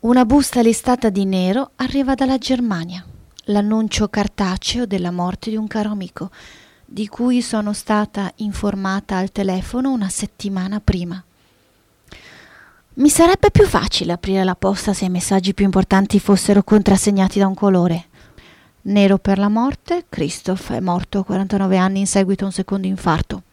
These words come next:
Rosso per l'amore, blu per il desiderio, giallo per la rabbia. E una busta con il bordo del colore che un tempo veniva chiamato rosa cenere potrebbe annunciare la gentilezza?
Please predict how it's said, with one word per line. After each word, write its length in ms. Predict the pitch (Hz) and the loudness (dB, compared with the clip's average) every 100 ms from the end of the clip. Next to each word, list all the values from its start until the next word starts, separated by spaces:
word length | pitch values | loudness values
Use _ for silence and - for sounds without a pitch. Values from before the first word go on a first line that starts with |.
| _ - - - - - | _ -20 -20 -18 -20 0
Rosso 420 | - 247 - 240 | 4 4 6 2
per 220 | 214 214 196 | 4 4 4
l'amore, 460 | 190 185 226 262 | 4 2 2 0
blu 200 | 196 202 | 0 -2
per 160 | 190 190 | 0 2
il 120 | 196 | 4
desiderio, 600 | 196 185 175 190 190 220 | 4 2 2 0 0 -4
giallo 640 | 175 202 208 240 240 233 - _ _ _ | 0 2 2 2 0 -2 -8 _ _ _
per 140 | 262 | -2
la 100 | 254 | 0
rabbia. 480 | 185 - - - - _ _ _ _ _ _ _ _ _ - | 0 -2 -8 -12 -14 _ _ _ _ _ _ _ _ _ -8
E 120 | - 233 | 0 4
una 140 | 240 | 6
busta 340 | 277 269 226 | 6 4 4
con 120 | 214 220 | 2 2
il 120 | 196 | 4
bordo 320 | 262 233 208 | 4 4 4
del 180 | 196 196 | 2 2
colore 440 | 262 277 339 370 | 4 4 4 4
che 100 | - | 2
un 100 | 226 | 0
tempo 440 | 233 247 247 240 - - - - - | 2 2 4 2 0 -8 -20 -20 -20
veniva 320 | - 165 226 226 | -4 0 2 2
chiamato 400 | 240 233 240 240 | 2 0 0 -2
rosa 260 | 226 226 | -2 -4
cenere 460 | - 262 294 320 302 | -2 -2 0 -2 -4
potrebbe 680 | 202 196 - 285 - 196 185 | -6 -4 -2 -2 -4 -2 -2
annunciare 540 | 175 185 180 196 202 | -2 -4 0 2 4
la 160 | 185 175 | 4 4
gentilezza? 1000 | 180 196 180 190 180 226 - 180 208 | 4 4 2 2 2 2 -2 -2 -2